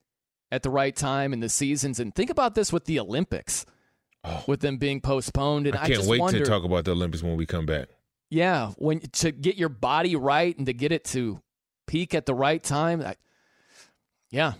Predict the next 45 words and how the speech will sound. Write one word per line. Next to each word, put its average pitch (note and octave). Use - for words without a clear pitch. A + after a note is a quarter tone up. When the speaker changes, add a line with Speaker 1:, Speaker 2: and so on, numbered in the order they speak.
Speaker 1:
that's D#3+
gonna G#3
be G#3+
rough. G3+
Speaker 2:
Yeah. A#2
Speaker 1:
It's -
gonna F#3
be F3
rough F3+
to, F3
one, E3+
perform E3+
at E3
your D#3
best, D#3
and C3+
two, F#3+
avoid F3
injury. G3
<laughs> D#3+
You A#3+
Speaker 2:
Oh, -
Speaker 1:
know, A#3+
Speaker 2:
yeah. -
Speaker 1:
if -
you're, -
you're, F#3
you're F#3
trying F#3+
to, D#3+
if E3
it's E3
a F3+
car G#3
and E3+
you G3
are, C#3
the D#3
R G3+
P F#3
Ms G3
are B2
going, G3
man. D#3
Like, C#3+